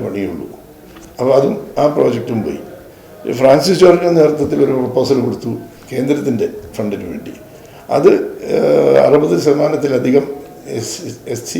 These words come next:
എസ് ടിക്കാർ താമസിക്കുന്ന ഏരിയ ആണെന്ന് ഇവിടുന്ന് സർട്ടിഫൈ ചെയ്താൽ അത് കിട്ടുമായിരുന്നു. ആ പേപ്പറും പോയിട്ടില്ല.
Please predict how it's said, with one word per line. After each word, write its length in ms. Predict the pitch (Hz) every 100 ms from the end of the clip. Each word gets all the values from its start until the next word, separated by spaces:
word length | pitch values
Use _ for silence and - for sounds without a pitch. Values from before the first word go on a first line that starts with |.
| 165
എസ് 100 | -
ടിക്കാർ 320 | 143 143 135 120
താമസിക്കുന്ന 560 | 107 131 - 123 131 135 - 123
ഏരിയ 180 | 131 127 110
ആണെന്ന് 280 | 117 135 - - - - - -
ഇവിടുന്ന് 280 | 143 139 123 117
സർട്ടിഫൈ 320 | 113 131 143
ചെയ്താൽ 260 | 120 120 123
അത് 80 | 123
കിട്ടുമായിരുന്നു. 460 | 110 92 - - - - - - - - 120
ആ 60 | 143 127
പേപ്പറും 320 | 117 113 110
പോയിട്ടില്ല. 320 | 92 - 78